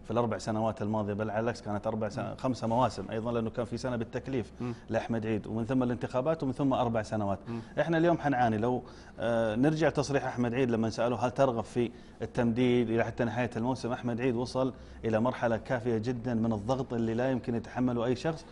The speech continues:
Speaker 2: مم.
Speaker 1: وأنا متأكد تمامًا، طالما بداية الانتخابات كانت بهذه الأسماء وكانت بهذا الشد وهذا الجذب وهذه الاختراقات الغير شرعية في ت-، توثيق إثباتات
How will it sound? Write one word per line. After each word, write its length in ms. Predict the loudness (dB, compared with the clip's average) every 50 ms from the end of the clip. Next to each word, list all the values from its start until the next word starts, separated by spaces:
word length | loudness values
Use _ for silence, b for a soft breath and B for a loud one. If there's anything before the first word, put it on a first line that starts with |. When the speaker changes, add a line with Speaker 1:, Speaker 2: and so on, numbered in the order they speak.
| B B B
Speaker 2:
مم. 140 | -2 0 2
Speaker 1:
وأنا 200 | 4 4 4 4
متأكد 480 | 2 2 2 2 0 0 0 -2 -4
تمامًا، 460 | -2 0 0 0 2 2 0 0 -2 -4 -2 2
طالما 340 | 4 6 6 6 6 4 4
بداية 380 | 2 2 2 2 2 2 2 0 0
الانتخابات 760 | -2 -2 0 -2 -2 -4 -4 -2 2 2 4 4 4 2 2 -6 B B B B B B B
كانت 280 | 4 4 6 6 4 0
بهذه 300 | -2 2 2 4 4 4
الأسماء 420 | 2 2 0 -2 -2 0 0 0
وكانت 380 | 0 0 2 2 2 2 0 -2
بهذا 320 | -6 -2 0 0 0 0
الشد 360 | -2 -2 0 0 0 0 0
وهذا 340 | -4 -2 2 2 2 4 4
الجذب 340 | 2 0 0 0 0 0 -2 -4 B B B B B B B
وهذه 340 | -6 2 6 6 6 8 6
الاختراقات 760 | 4 4 0 -2 0 2 2 2 2 2 0 0 0 0 -4
الغير 300 | -4 0 2 2 2 2
شرعية 500 | 0 -2 -2 0 2 2 2 2 2 0
في 320 | 0 0 0 0 0 -2 B B B B B B
ت-، 60 | -2 -2
توثيق 640 | -2 -2 -6 0 0 0 2 4 4 2 2 2
إثباتات 580 | -2 -6 0 0 0 2 4 2 2 2 2